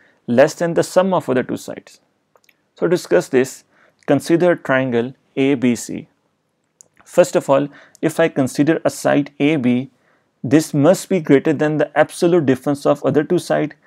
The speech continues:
and less than the sum of other two side. Because this is absolute value, this val-, this answer can't be negative because this is a distance. And likewise,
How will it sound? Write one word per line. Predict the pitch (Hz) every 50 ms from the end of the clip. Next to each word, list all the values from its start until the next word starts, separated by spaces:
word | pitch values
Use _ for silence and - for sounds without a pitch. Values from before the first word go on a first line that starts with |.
| _ _ _ _ _ _ _ _
and | - 170 175 160 127 120
less | 139 170 170
than | - - 185 185 180
the | 165 165
sum | - - - 151 147 139
of | 127 - -
other | 127 117 117
two | - - -
side. | 120 - - - - - - - _ _ _ _ _ _ _ _ _ _ _ - _ _ _ _ _ _ _ -
Because | 127 - 160 175 185 165
this | 165 147 -
is | 165 -
absolute | - 151 147 - - 180 165 151 -
value, | 123 131 123 113 120 127 131 139 - _ _ _ _ _ -
this | - 156 151 - - _ _ _ _ _ _ _ _ _ _ _ _ _ _ -
val-, | 127 117 123 131 - - _ _
this | 139 123 151 151
answer | - - 135 139 135 - 170
can't | 165 - 151 151 160 175 156
be | 160
negative | 143 127 123 110 - 151 127
because | 123 - - 135 151 156
this | 139 135
is | - -
a | 170 151
distance. | 147 160 - - - 78 - - - - - _ _ _ _ _ _ _ _ - _ - - - _ _ _ -
And | - - 170 165 139 117 113 - _ _ _ _ _ _ _ _ _
likewise, | - - 143 143 156 156 160 156 156 147 -